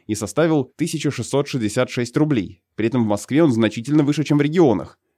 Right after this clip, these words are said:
тысяча девятьсот сорок пять рублей против четырёхсот восемнадцати. Причина роста цен —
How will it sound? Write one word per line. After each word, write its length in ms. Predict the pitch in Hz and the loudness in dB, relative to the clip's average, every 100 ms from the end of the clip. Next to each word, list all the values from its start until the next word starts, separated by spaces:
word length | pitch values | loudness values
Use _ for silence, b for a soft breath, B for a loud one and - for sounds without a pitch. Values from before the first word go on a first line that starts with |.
| _ | _
тысяча 360 | 131 110 - | -4 -4 -4
девятьсот 440 | 113 120 123 123 - | -2 -2 0 0 -2
сорок 340 | - 127 104 - | -4 -2 -2 0
пять 240 | 151 185 | 0 2
рублей 300 | 131 101 90 | 0 -2 -6
против 400 | - 139 139 - | -2 -2 -2 -8
четырёхсот 480 | - - 120 127 123 | -6 0 0 0 -2
восемнадцати. 760 | 110 - 127 95 - - - - _ _ _ _ _ | -2 0 0 0 -4 -12 -18 -20 _ _ _ _ _
Причина 380 | 139 147 185 135 | -4 -2 2 4
роста 280 | 131 127 117 | 4 0 -4
цен — 240 | - 196 | 0 2